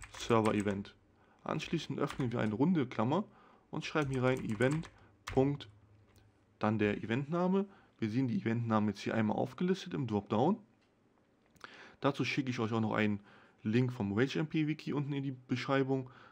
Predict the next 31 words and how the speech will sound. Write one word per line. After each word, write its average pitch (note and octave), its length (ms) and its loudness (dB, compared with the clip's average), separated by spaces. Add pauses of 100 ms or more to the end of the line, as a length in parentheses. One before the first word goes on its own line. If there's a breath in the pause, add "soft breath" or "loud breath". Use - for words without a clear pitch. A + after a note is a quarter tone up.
Dort A#2+ 220 -2
könnt A#2 200 0
ihr A2+ 60 2
nochmal G#2 280 2
alle G#2+ 180 2
Events G#2 340 0
nachlesen. G#2 480 -2 (880 soft breath)
Hier E3 120 -4
gibt E3+ 180 -2
es B2+ 60 -10
zum B2+ 160 0
Beispiel B2 440 2 (600 loud breath)
Player G2+ 300 2
Connected, A#2 680 0
Player G2+ 280 0
Dev, A#2 280 0 (460 soft breath)
Player G#2 240 2
Disconnected. A#2 720 -2 (440 soft breath)
Wir B2+ 200 -4
interessieren C3 480 -2
uns A#2+ 140 0
einmal A#2 220 0
für A#2 160 -2
Player G#2+ 320 -2
Connected. C#3+ 580 -2 (1000 soft breath)
Das - 180 -8
heißt, B2+ 320 0
dieses C3+ 220 -4
Event A#2+ 400 0 (280 loud breath)
wird A#2 160 -2
getriggert, C#3 600 0